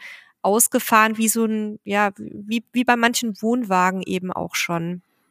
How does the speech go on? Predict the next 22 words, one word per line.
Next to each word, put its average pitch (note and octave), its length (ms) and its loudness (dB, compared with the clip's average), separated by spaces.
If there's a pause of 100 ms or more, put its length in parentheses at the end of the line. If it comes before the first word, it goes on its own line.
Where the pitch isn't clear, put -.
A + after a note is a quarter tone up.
(640)
Und G3 460 2 (480)
das A3+ 240 4
f-, - 160 -14 (200)
kann A#3 240 2
dann A#3 180 4
aus G#3+ 200 2
meiner A3+ 260 4
Sicht A3 220 0
funktionieren A3 500 2
mit B3 140 0
der A3+ 100 4
Stehhöhe, A3+ 420 2
aber G3+ 180 4
halt G3+ 160 2
natürlich G#3 340 0
auch G3 120 0
nur, G3 200 0
wenn G3 120 -2
das F#3+ 200 -4
Hubdach F#3 300 -6
draußen F3+ 420 -4
ist. - 320 -8